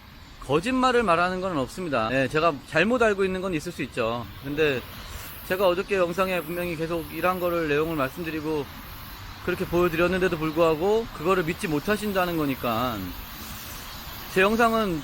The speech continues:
뭐 편집은 하긴 하지만 앞뒤를 순서를 바꾸거나 뭐 이런 건 없습니다. 그냥 잘라낼 것만 잘라내는 거지 저는 앞뒤 순서 바꾸는 것도 할 줄 몰라요.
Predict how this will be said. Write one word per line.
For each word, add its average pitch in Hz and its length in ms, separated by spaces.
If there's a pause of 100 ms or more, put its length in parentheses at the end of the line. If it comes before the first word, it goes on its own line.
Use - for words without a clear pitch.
(100)
뭐 160 200
편집은 247 420
하긴 226 240
하지만 214 540
앞뒤를 180 840 (300)
순서를 247 240
바꾸거나 185 720
뭐 165 140
이런 208 160
건 208 120
없습니다. 147 360
그냥 156 260 (560)
잘라낼 247 360
것만 214 240
잘라내는 202 420
거지 156 480 (720)
저는 196 160
앞뒤 175 220
순서 254 240
바꾸는 226 300
것도 214 180
할 208 80
줄 214 120
몰라요. 156 300